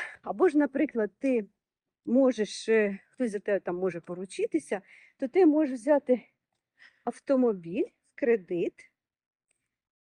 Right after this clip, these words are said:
і за нього виплачувати <clears throat> по двісті доларів, по триста. Ну, з-,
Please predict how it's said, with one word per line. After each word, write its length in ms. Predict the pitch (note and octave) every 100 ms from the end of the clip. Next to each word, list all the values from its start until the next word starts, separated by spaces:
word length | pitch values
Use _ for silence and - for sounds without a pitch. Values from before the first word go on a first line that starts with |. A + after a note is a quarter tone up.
| C#4+
і 440 | D#4+ D#4+ D4+ C#4
за 140 | A3 C4
нього 280 | D4 C4
виплачувати 1040 | G3+ G#3+ - C4+ A4 - G#4 F#4+ - F#4 F4 - _ C#4+ -
<clears throat> 400 | _ F4 F4+ -
по 80 | A3+
двісті 500 | A3 E4 F4 - C4
доларів, 460 | A3 A#3 G#3 G3+
по 120 | G#3+
триста. 320 | G#3+ D#4 - D4
Ну, 180 | G#4+
з-, 60 | D4+